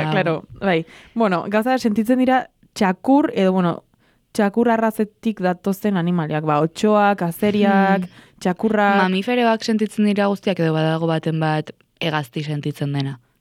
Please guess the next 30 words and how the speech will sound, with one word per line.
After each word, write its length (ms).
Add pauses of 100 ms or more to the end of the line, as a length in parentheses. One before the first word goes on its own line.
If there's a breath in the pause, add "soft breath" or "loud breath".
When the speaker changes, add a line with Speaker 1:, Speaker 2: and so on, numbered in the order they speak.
(200)
Speaker 2:
Uf, 360
e, 220
ez 160
dut 200
horren 200
beste 220
indagatu. 500 (360 loud breath)
<laughs> 320
Egia 320
esan. 180 (280 loud breath)
Esango 480
dugu, 440 (460 soft breath)
bazkal 420
orduan 380
hitz 160
egiten 280
egon 180
garela, 400
eta 300 (120)
Jon 180
Garatek 360
esan 260
zuen, 320
bera 220
sentitzen 500
zela 460
Speaker 1:
Geranio 420
bat. 160
Speaker 2:
geranio 420
bat. 220